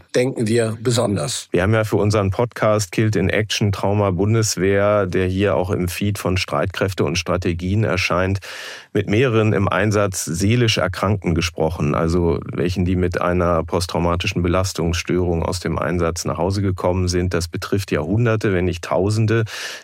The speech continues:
Speaker 2: die sich auch streiten mit der Bundeswehr um Anerkennung einer Schädigung aus dem Einsatz.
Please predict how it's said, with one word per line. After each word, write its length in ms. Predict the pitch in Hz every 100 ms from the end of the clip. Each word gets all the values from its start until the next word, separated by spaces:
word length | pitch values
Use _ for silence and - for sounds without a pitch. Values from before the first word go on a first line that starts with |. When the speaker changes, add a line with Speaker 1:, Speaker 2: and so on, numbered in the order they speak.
| -
Speaker 2:
die 60 |
sich 220 | 101 95 -
auch 100 | 85
streiten 560 | - 73 92 127 82
mit 160 | 82 85
der 80 | 78
Bundeswehr 600 | 87 92 87 - 78 87
um 180 | 82
Anerkennung 680 | - 85 87 90 82 85 82
einer 260 | 78 80 78
Schädigung 640 | - 78 87 87 82 76
aus 180 | 82 87
dem 220 | - 80
Einsatz. 560 | 60 90 95 98 -